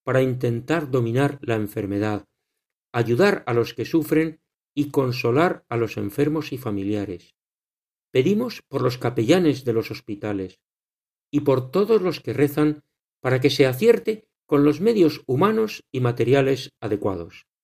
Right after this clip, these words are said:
Agradecemos la labor que desarrollan todos ellos,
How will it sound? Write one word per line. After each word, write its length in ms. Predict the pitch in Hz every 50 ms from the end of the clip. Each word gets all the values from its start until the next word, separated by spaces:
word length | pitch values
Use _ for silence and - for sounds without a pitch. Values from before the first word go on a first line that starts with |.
| _ _ _ _ _ _ _ _ _ _ _ _ _ _ _ _ _ _ -
Agradecemos 680 | 147 160 156 165 175 185 175 - 269 254 269 262 -
la 160 | 208 190 175 160
labor 320 | 160 156 202 220 214 208
que 120 | - 170
desarrollan 680 | 151 143 - - 139 131 175 190 190 202 175 160 151 -
todos 360 | 175 165 143 135 120 - -
ellos, 380 | 104 85 95 95 92 - -